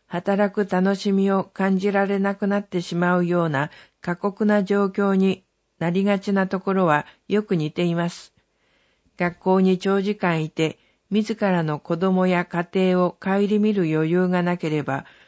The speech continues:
保護者感覚も含め、現実感のある教育とは遠ざかっていくと思います。子供たちのためにという教員の気持ちに頼る教育界と、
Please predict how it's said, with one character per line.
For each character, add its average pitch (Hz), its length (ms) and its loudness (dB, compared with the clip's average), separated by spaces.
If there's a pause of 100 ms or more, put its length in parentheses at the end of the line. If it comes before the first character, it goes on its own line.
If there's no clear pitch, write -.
(200)
保 180 120 -6
護 196 160 2
者 208 180 -2
感 214 240 -2
覚 175 320 -4
も 151 140 -2
含 170 260 -4
め、 139 220 -4 (360)
現 196 240 2
実 208 280 -4
感 185 240 0
の 170 100 0
あ 180 80 2
る 165 120 -2
教 185 280 2
育 180 220 -2
と 190 120 -2
は 151 220 0 (100)
遠 190 200 -2
ざ 208 160 -2
か 226 140 -2
っ 214 100 -6
て 165 160 -2
い 147 60 -4
く - 120 -20
と 170 180 0
思 160 220 0
い 160 60 -2
ま 156 160 -2
す。 - 240 -18 (1160)
子 175 140 -4
供 214 240 2
た 220 160 -2
ち 196 140 -4
の 165 160 0
た 160 160 -2
め 180 120 0
に 151 240 -4 (140)
と 170 140 0
い 160 180 0
う 147 300 -2
教 202 260 2
員 196 180 2
の 196 160 0
気 190 120 -6
持 185 180 2
ち 190 160 -6
に 185 200 0
頼 185 380 0
る 160 220 -2 (260)
教 190 240 2
育 185 240 0
界 156 280 -2
と、 139 260 -2